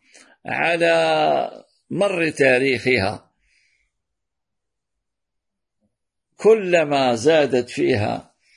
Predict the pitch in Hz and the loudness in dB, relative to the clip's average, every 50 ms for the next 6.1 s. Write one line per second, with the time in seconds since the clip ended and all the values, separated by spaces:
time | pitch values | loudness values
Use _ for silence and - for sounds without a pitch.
0 | _ _ _ _ _ _ _ - 120 123 123 117 123 165 170 156 160 160 147 131 | _ _ _ _ _ _ _ -4 -4 -2 -2 0 2 2 4 4 4 4 4 4
1 | 113 - - - _ _ _ _ _ _ _ - - 127 135 135 135 131 135 - | 2 -2 -8 -16 _ _ _ _ _ _ _ -6 -2 -2 0 0 0 -2 -2 -2
2 | 135 139 135 127 - 131 135 135 135 131 131 131 139 175 185 180 165 147 127 - | -4 -4 -4 -2 -2 -2 0 0 0 0 0 0 2 2 2 2 0 -2 -4 -8
3 | - - _ _ _ _ _ _ _ _ _ _ _ _ _ - 175 180 190 180 | -16 -20 _ _ _ _ _ _ _ _ _ _ _ _ _ -2 0 0 0 2
4 | 170 165 156 151 151 147 143 135 127 117 110 147 170 165 151 139 135 139 - - | 2 0 0 0 0 0 0 0 0 0 0 0 2 2 0 0 -2 -4 -2 -2
5 | 131 131 120 131 123 131 127 - - 165 175 - - 151 139 107 117 123 117 - | -2 -2 0 -2 -2 -2 -2 0 0 0 0 2 2 2 4 4 0 -2 -4 -6
6 | - - | -8 -14